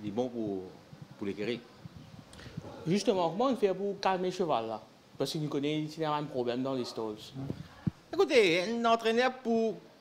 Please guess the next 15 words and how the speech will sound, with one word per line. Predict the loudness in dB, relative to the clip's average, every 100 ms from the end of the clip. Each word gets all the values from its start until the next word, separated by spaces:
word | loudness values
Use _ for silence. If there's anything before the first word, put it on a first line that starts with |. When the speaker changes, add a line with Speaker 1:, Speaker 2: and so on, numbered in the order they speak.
| -6 -2
Speaker 1:
il | -2
pour | -4 -6
trouver | 0 0 0 -12 -20 -20 -20 -20 -20 -20 -12
tout | -4 -2 -2
moyen | 0 4 4 4 0 -2 -10 -16
pour | -4
faire | -2
un | 0
cheval | 0 2 0 -4 -20 -20 -6
plus, | -4 -2
reste | -4 -6
plus | -6 0
calme, | 0 0 -2
les | -2
stalls. | -2 0 0 0